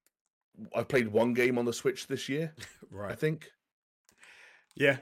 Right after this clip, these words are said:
Speaker 2: I, I d-, I
Speaker 1: So,
Speaker 2: do
Speaker 1: uh,
Speaker 2: think
Speaker 1: that, that's not, that's not flattering.
Speaker 2: No, no, I d-, I do think the, um,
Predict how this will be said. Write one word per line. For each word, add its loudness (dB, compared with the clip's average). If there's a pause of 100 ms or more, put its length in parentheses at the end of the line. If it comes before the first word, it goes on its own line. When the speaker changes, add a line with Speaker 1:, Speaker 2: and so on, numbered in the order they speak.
(140)
Speaker 2:
I, 2
I 0
d-, -6
I 6
Speaker 1:
So, 8
Speaker 2:
do 8
Speaker 1:
uh, 10
Speaker 2:
think 4
Speaker 1:
that, 2
that's 2
not, 4
that's 0
not 0
flattering. -6 (480)
Speaker 2:
No, -4
no, -2
I -2
d-, -4
I -2
do 0
think -6
the, -6
um, -8